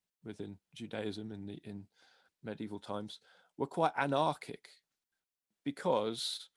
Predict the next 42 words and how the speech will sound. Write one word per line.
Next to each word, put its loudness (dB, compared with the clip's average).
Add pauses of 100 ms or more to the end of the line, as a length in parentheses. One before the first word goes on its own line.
(380)
they 6
saw 4
that 2
when 8
the 4
Messiah 8
comes, -4
you -4
don't 2
need 0
law 6
to -6
hold 0
the -6
world -2
together. -10 (1000)
Things 2
will 4
be 6
attuned 0
and -2
in -2
right 6
relationship, 0 (200)
you -8
know. -6 (400)
You 2
won't 4
need 2
laws 6
to -8
manage -2
your -2
relationship -6
with -14
one -6
another -8
and -6
with -6
all -2
things. -10 (560)
Um, -2